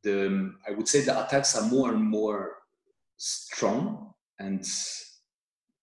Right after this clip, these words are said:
very precise. Uh,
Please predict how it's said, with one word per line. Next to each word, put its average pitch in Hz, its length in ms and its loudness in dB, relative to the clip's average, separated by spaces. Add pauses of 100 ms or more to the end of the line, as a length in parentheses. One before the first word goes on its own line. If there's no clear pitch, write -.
(100)
very 117 640 2 (160)
precise. - 1080 -2 (540)
Uh, 95 500 -6